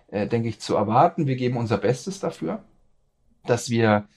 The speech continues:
natürlich unsere, äh, Gesellschaft, die D G S Z M, da entsprechend weiter positionieren und, äh, dafür kämpfen, auch internationale,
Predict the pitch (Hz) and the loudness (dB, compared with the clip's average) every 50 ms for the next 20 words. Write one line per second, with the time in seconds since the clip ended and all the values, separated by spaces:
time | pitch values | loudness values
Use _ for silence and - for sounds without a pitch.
0 | _ _ _ _ _ _ _ _ _ _ - 104 95 92 - 127 123 117 - - | _ _ _ _ _ _ _ _ _ _ -8 -6 -6 -4 -2 -2 -2 -2 -4 -4
1 | - 117 120 127 127 - 117 - - 104 110 107 101 104 110 123 131 131 139 131 | -2 0 0 0 0 0 -2 0 2 2 0 0 0 2 2 2 2 4 2 2
2 | 131 - 113 95 113 113 107 113 - - - - - - - 82 113 127 156 165 | 2 0 -2 -2 0 0 0 0 0 -2 -4 -8 -8 -6 0 2 4 4 4 2
3 | 160 - - - - _ _ - 120 120 117 - 92 120 113 - - - 113 110 | 0 -4 -10 -20 -20 _ _ 2 4 4 4 2 0 -4 -4 -4 -4 -4 -6 -4
4 | - 127 113 113 113 107 - - - - - 67 69 95 101 110 107 - - 110 | -2 -2 -2 -2 -2 -4 -6 -10 -12 -12 -12 -8 -6 -4 -4 -4 -2 0 2 4
5 | 101 101 101 104 - _ _ _ - - 139 135 135 131 131 - - 127 117 120 | 4 4 2 0 -4 _ _ _ -4 0 0 2 2 0 -2 -2 -2 0 0 2
6 | 120 120 120 120 120 120 120 113 - - 90 101 98 101 - - - - 85 82 | 2 4 4 4 2 0 -2 -4 -4 -4 -4 -4 -4 -6 -8 -10 -8 -6 -4 -4
7 | 80 - 104 104 - 104 98 - 113 101 104 - 95 92 - 113 - - 98 90 | -4 -4 -4 -4 -4 -4 -4 -4 -4 -4 -4 -4 -6 -6 -6 -8 -8 -6 -6 -6
8 | 92 - - 95 95 98 98 98 - | -8 -6 -6 -4 -4 -2 -2 -4 -6